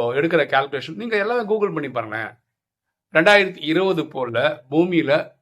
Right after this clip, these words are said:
ஒரு நாளுக்கு பிறக்கிறவங்க வந்து மூணு லட்சத்தி தொண்ணூத்தி ரெண்டாயிரம். ஓகே, சொச்சம் இருக்கு, நான் தொண்ணூத்தி ரெண்டாயிரம் முடிச்சுக்கிறேன். ரெண்டாயிரத்தி இருபத்தஞ்சு போல அது மூணு லட்சத்தி அறுபத்தி ரெண்டாயிரம்.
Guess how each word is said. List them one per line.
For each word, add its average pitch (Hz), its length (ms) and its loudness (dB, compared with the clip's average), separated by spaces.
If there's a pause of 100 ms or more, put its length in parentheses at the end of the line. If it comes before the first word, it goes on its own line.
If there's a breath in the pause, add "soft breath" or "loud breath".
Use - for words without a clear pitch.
(120)
ஒரு 156 280 0
நாளுக்கு 165 340 4
பிறக்கிறவங்க 139 560 -4
வந்து 156 180 -6
மூணு 160 260 0
லட்சத்தி 156 440 -4 (640)
தொண்ணூத்தி 170 520 -6
ரெண்டாயிரம். 110 380 -6 (1160)
ஓகே, 123 240 -2 (540)
சொச்சம் 190 260 2
இருக்கு, 160 300 0
நான் 165 260 2
தொண்ணூத்தி 175 340 0
ரெண்டாயிரம் 147 300 2
முடிச்சுக்கிறேன். 131 400 -10 (840 soft breath)
ரெண்டாயிரத்தி 180 440 6
இருபத்தஞ்சு 175 640 4
போல 123 200 2
அது 160 140 0
மூணு 165 220 0
லட்சத்தி 156 340 -2
அறுபத்தி 180 480 -2
ரெண்டாயிரம். 110 440 -6